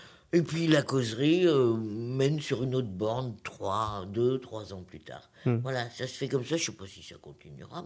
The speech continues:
Speaker 1: mais, euh, <laughs> voilà, ce sont des choses inattendues. Ce, mais finalement, ça correspond très bien avec, euh, les amis que j'ai dans la vie, euh,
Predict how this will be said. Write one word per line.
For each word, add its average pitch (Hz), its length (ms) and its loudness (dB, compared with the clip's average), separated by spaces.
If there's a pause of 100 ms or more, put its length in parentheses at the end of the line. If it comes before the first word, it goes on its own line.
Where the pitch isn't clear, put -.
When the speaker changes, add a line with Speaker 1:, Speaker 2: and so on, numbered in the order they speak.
Speaker 1:
mais, 120 80 -2
euh, 135 360 0 (100)
<laughs> - 280 -18
voilà, 151 180 0 (160)
ce - 140 -8
sont 208 180 -4
des 202 140 -2
choses 202 240 2
inattendues. 180 720 -2 (460)
Ce, 156 380 6 (220)
mais 180 100 4
finalement, 202 480 4
ça 226 160 -2
correspond 180 480 -2
très 180 220 -4
bien 220 240 -2
avec, 170 340 -2
euh, 151 60 2
les 160 260 2
amis 202 340 0
que 170 140 2
j'ai 156 160 -2
dans 151 180 0
la 143 140 2
vie, 175 300 0
euh, 131 140 4